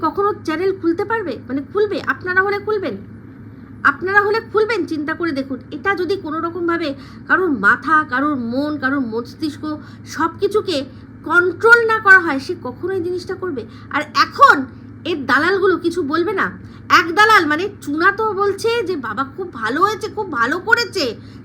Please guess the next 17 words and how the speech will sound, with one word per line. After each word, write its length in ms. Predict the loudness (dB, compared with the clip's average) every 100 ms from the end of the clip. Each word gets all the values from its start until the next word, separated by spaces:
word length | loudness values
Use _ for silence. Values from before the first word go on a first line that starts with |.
| -6
যে 120 | -6
ও 320 | -2 -2 -4 -4
ওর 220 | -6 -4 -2
চ্যানেলটাকেই 560 | -2 -2 -4 -4 0
নিজের 300 | 0 0 -2
চ্যানেল 260 | -4 -2 -4
করেছে। 420 | -4 -6 -6 -14 -14 -10
<laughs> 580 | -8 -8 -12 -14 -16 -16
সত্যি, 800 | -6 -6 -6 -12 -4 0 0 -4 -14 -18 -18 -10
সত্যি 460 | -4 -4 -6 -12 -2
এই 140 | 0
জিনিসগুলো 440 | 2 0 0 0 0
কি 160 | -4
করে, 200 | -4 -4
কিভাবে 460 | -4 -4 -2 -2 -2
হয় 220 | -4 -6
মানুষের? 360 | -6 -8 -8